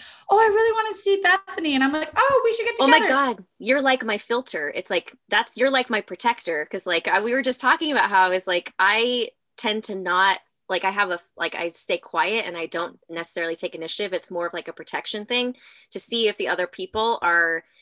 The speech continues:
Speaker 2: like, willing or not willing. Um, uh, they're, they meet me where I'm at. Like, am
Speaker 1: Yeah.
Speaker 2: I, is it good for me to put, you know, energy into that person? Are they, what's the word I'm looking for? It's not willing.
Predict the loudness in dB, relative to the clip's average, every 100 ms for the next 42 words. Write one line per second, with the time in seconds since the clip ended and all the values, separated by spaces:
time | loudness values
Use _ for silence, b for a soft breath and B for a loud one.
0 | _ _ 0 0 -2 -14 _ -4 0 2
1 | 2 0 -4 _ _ _ _ 4 4 4
2 | 2 2 2 2 2 -2 -8 _ _ -20
3 | -16 -16 -16 -6 0 0 -2 -6 -2 0
4 | 0 -4 -4 -4 -2 -2 2 0 0 -2
5 | -2 -2 -6 -4 -4 -2 -4 -6 -18 _
6 | -8 -6 -4 -4 -6 -6 -6 -6 -6 -8
7 | -6 -6 -6 _ -14 -10 -8 -10 -8 -6
8 | -6 -6 -8 -6 -6 -4 -6 -6 -6 -6
9 | -6 -6 -8 -6 -6 -4 -4 -4 -8 -8
10 | -4 -4 -4 -6 -6 -10